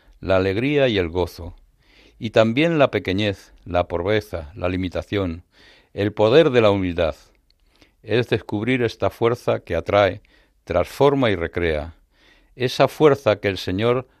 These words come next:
ha puesto en cada persona, en ti y en mí. A los que actúan así, el Papa Francisco los llama santos de la puerta de al lado.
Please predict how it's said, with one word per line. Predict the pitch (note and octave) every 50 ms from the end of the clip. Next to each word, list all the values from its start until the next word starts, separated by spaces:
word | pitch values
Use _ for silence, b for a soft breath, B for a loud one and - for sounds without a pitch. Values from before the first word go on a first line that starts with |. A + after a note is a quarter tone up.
| _ _
ha | - G#2 F#2+ -
puesto | - A#2 C3 B2+ - _ - B2 B2+ - - _ -
en | G2 F#2 F#2 E2+
cada | - G2+ G#2+ G2+ G2+ -
persona, | F2+ E2+ - - F#2 E2 D#2+ E2+ E2 - _ _ _ _ _ _ _
en | - D#2+ D#2+ E2 D#2+
ti | - G2+ A#2 C3+ C#3 C#3+ D#3 _ _ _ _ _ _ _ _ -
y | B2+ A#2
en | A2 F#2+
mí. | E2 D#2 D2+ D#2+ _ _ _ _ _ - - _ _ _ _ _ _ _ b b b b b b b b b b b b b b b b b b
A | b -
los | A2+ C3 A#2+ -
que | - B2
actúan | A2 - - F#3+ F#3+ F#3+ F3 B2
así, | A2 - - - A#2+ A2+ A#2+ A#2+ - _ - -
el | G#2+ F#2 F2
Papa | - B2+ C3 C3 C#3+ B2+ A2+
Francisco | - A2+ G#2+ G2+ - - A#2+ A#2+ - - - G#2+
los | G2+ F#2 F2+
llama | G2+ G#2+ A2 A2+ A2 G#2+ A2 - _ _ _ _
santos | - - - - A#2+ A#2 B2 B2+ B2 A#2+ - A#2+ A#2 - - - -
de | G#2 G#2
la | F2+ F#2
puerta | - - G#2+ G#2+ G2 G2 - G2+ F2+
de | F2 F2
al | F2 F2 E2+
lado. | F2 E2+ E2+ D#2+ D#2+ -